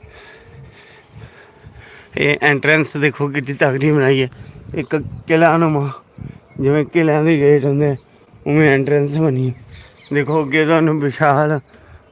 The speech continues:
ਸੜਕਾਂ ਨਜ਼ਰ ਆਉਣਗੀਆਂ। ਸੜਕਾਂ ਦੇ ਕਿਨਾਰੇ 'ਤੇ ਪਾਮ ਦੇ ਬੂਟੇ ਉਹ ਲੱਗੇ ਹੋਏ ਆ ਗਾਹਾਂ ਤੱਕ। ਬੜੀ ਕਮਾਲ ਦੀ ਚੀਜ਼ ਹੈ। ਇੱਧਰ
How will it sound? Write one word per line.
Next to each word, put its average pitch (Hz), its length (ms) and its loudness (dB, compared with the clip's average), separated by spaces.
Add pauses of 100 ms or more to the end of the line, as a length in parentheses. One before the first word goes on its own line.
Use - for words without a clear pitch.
(120)
ਸੜਕਾਂ 147 500 0 (640)
ਨਜ਼ਰ 131 240 -2
ਆਉਣਗੀਆਂ। 143 460 0 (540)
ਸੜਕਾਂ 127 340 -2
ਦੇ 151 160 2
ਕਿਨਾਰੇ 143 420 0
'ਤੇ 139 200 0 (500)
ਪਾਮ 143 300 2
ਦੇ 156 120 2
ਬੂਟੇ 139 400 0
ਉਹ 175 420 2 (920)
ਲੱਗੇ 131 340 -2
ਹੋਏ 151 120 2
ਆ 143 120 2
ਗਾਹਾਂ 139 300 -2
ਤੱਕ। 139 180 -4 (720)
ਬੜੀ 147 280 0
ਕਮਾਲ 147 500 0
ਦੀ 156 180 -6
ਚੀਜ਼ 147 340 -6
ਹੈ। 135 180 -6 (760)
ਇੱਧਰ 143 380 2